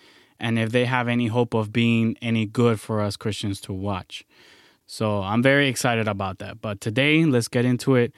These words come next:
We're gonna be going over the, the four songs. This, this anime actually has just four songs, two intros and two endings. We're gonna be going over the lyrics of those songs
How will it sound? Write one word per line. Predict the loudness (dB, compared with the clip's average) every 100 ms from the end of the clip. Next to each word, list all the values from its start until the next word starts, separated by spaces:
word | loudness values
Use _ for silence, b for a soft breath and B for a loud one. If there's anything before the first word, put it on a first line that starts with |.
| b b b
We're | -4
gonna | 0 0
be | 2 2 2 -2 _ -6
going | 2 4 6 6
over | 4 4 4
the, | 2 2 0
the | -4
four | -4 2 2 2
songs. | 2 4 6 4 0
This, | -2 -4 -6
this | -4 -2 -2 -4 -12 -14 -20 _ _
anime | 0 2 4
actually | 4 2 0 0 0 0
has | 0 0 -2 -6 -12
just | -4 -2 -2
four | -2 -2 0
songs, | 0 -2 -2 -8 B B B -6
two | 0 2
intros | 2 2 2 4 4 2 -2
and | -4 -2 -2
two | 0 0
endings. | 2 0 -2 -6 -14 -20 b b b
We're | -4
gonna | 0 2
be | 2
going | 2 2 2
over | 2 2
the | 2
lyrics | 0 2 2 2 -2
of | -2
those | 0 0
songs | 2 2 2 -4